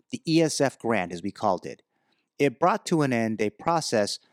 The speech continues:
that took months, that I recall, and plenty of meetings with education teams and interagency reps who were tasked to pull together the projects and write-ups for the use of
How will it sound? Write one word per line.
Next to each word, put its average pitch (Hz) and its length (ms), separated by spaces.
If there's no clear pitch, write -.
that 117 160
took - 200
months, 127 640
that 107 160
I 98 80
recall, 107 560
and 147 160
plenty 190 320
of 160 120
meetings 113 440
with 113 160
education 110 640
teams 117 580
and 131 120
interagency 143 760
reps 101 280
who 123 80
were 117 60
tasked 131 360
to 123 60
pull 123 200
together 110 380
the 101 100
projects 135 520
and 113 140
write-ups 165 460
for 165 80
the 160 140
use 160 320
of 143 120